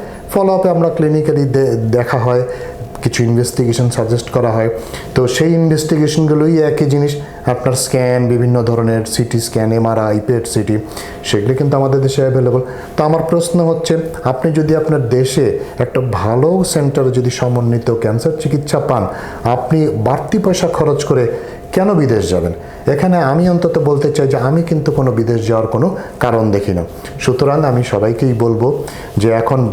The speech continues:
সারা বিশ্বে একটা আর্থিক মন্দা চলছে, সুতরাং ক্যান্সার যদি ডায়াগনোসিস হয়, সঠিক জায়গাটা খুঁজে বের করুন যেখানে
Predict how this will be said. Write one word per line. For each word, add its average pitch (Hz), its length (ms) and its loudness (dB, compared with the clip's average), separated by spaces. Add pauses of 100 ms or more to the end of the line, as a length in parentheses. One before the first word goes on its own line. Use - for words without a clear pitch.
সারা 123 320 0
বিশ্বে 123 380 0
একটা 110 220 0
আর্থিক 117 440 -2
মন্দা 113 300 2
চলছে, 113 440 0 (400)
সুতরাং 123 360 2
ক্যান্সার 170 400 2
যদি 165 200 2
ডায়াগনোসিস 123 720 0
হয়, 113 160 2 (360)
সঠিক 156 480 0
জায়গাটা 135 340 2
খুঁজে 123 300 2
বের 113 220 2
করুন 117 300 0
যেখানে 127 380 0